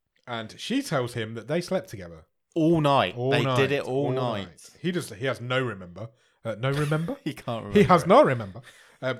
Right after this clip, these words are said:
Speaker 1: the dick also doesn't remember because the dick hasn't left.
Speaker 2: Yeah,
Speaker 1: Because
Speaker 2: 'cause
Speaker 1: the
Speaker 2: Charlie's
Speaker 1: dick
Speaker 2: like, "Hang on, if we did it, why are you
Speaker 1: He's
Speaker 2: still
Speaker 1: still
Speaker 2: here?"
Speaker 1: And he's like, "I can't, if you can't remember, I can't remember. How
Speaker 2: Yeah.
Speaker 1: am I supposed to know?"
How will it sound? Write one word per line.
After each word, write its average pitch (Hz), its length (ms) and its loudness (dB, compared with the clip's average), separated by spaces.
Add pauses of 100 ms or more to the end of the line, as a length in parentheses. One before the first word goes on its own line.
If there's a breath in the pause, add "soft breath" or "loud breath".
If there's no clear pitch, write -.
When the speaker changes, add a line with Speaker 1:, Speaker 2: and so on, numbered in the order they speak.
Speaker 1:
the 151 120 0
dick - 300 6
also 165 360 2
doesn't 120 240 -6
remember 107 300 -8
because 113 180 -10
the 123 80 -10
dick 165 180 -2
hasn't 147 340 -2
left. 110 420 -8 (140)
Speaker 2:
Yeah, 160 220 6
Speaker 1:
Because - 120 -12
Speaker 2:
'cause 147 100 -10
Speaker 1:
the - 60 -2
Speaker 2:
Charlie's 175 280 8
Speaker 1:
dick 175 60 2
Speaker 2:
like, 156 240 4
"Hang 214 180 4
on, 117 320 -2
if - 140 -14
we 220 180 -4
did 196 160 2
it, 110 180 -2
why 156 180 4
are 160 40 -2
you 165 100 -2
Speaker 1:
He's 127 140 -6
Speaker 2:
still 110 140 -6
Speaker 1:
still 107 100 -10
Speaker 2:
here?" - 60 -10
Speaker 1:
And 120 100 -8
he's 135 120 -6
like, 135 140 0
"I 180 100 4
can't, 123 220 -6
if 127 120 -6
you 214 80 0
can't 127 200 -2
remember, 117 240 -2
I 143 120 2
can't 110 220 -6
remember. 110 320 -6
How 151 100 -4
Speaker 2:
Yeah. 95 120 -6
Speaker 1:
am 147 40 -4
I 156 40 -6
supposed 101 320 -16
to 98 40 -20
know?" 87 160 -20